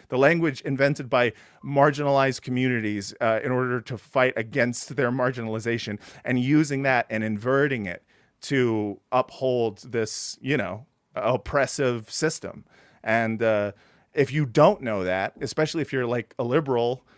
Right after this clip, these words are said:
and liberals are, I think, uh, uh, kinda stupid <laughs> in that, like, you just say the right words and they're like, "Oh, you must be good.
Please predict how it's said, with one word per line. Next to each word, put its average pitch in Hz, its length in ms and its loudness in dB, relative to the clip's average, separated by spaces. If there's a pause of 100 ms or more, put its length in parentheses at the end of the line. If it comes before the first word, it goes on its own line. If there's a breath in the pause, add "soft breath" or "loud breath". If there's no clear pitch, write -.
(180 soft breath)
and 127 100 -6
liberals 135 420 2
are, 107 300 0 (200)
I 113 140 -2
think, 113 380 -4 (580 soft breath)
uh, 101 340 4 (320)
uh, 71 120 -8 (160)
kinda 135 240 -2
stupid 120 640 2
<laughs> - 680 2
in 175 180 4
that, 143 240 8
like, 131 220 4
you 151 120 0
just 151 200 0
say 151 180 4
the 139 120 4
right 139 260 6
words 123 400 2
and 120 100 -8
they're 131 120 0
like, 139 220 4
"Oh, 285 180 4
you 254 160 -2
must 269 240 2
be 226 140 -4
good. 233 540 4